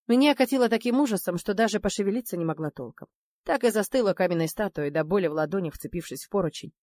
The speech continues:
и глядя перед собой. За спиной мужчина, с которым я когда-то умудрилась переспать в новогоднюю ночь, ругался по телефону с другим мужчиной,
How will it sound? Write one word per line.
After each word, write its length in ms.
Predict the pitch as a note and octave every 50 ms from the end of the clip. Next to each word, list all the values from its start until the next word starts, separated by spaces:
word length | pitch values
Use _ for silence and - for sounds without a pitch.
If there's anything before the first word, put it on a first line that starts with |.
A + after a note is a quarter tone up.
| _ _ _
и 120 | - A3
глядя 280 | F#3+ E3+ F3+ E3+ D3+ D3+
перед 240 | - - D3+ C#3 -
собой. 300 | - - C3 - F2 - - _ _ _ _ _ _ _ _ _ _
За 140 | - G#3+ A#3+
спиной 300 | A#3+ - - B3+ C#4 D4
мужчина, 400 | C#4 B3 B3 - - D#4+ C4+ A3
с 60 | -
которым 380 | - - G3 - B3+ B3+ A#3 G#3
я 120 | G3 F#3+
когда-то 420 | - G3+ F3+ F3 G3 A#3+ A3+ G#3 G3
умудрилась 480 | F#3+ F3+ F3+ E3 F#3+ A#3 A3 G3 E3+
переспать 440 | - - E3+ E3+ - - A3 F#3+ -
в 60 | -
новогоднюю 520 | F3+ F3 F3 F3 E3+ F#3+ F#3+ D#3+ E3 E3 E3
ночь, 280 | F3+ A#3 A3 - - _ _ _ _ _ _ _ _ -
ругался 440 | A3 A3+ A3+ A3 C#4+ D#4+ D4+ - B3
по 80 | B3+
телефону 420 | B3 - B3 B3 - C4+ C4+ B3+ A#3+
с 60 | F#3+
другим 360 | G3+ G#3+ A3 F3+ A3+ D4+ D#4
мужчиной, 480 | B3+ G3 - - - D#3 C#3+ A#2 G2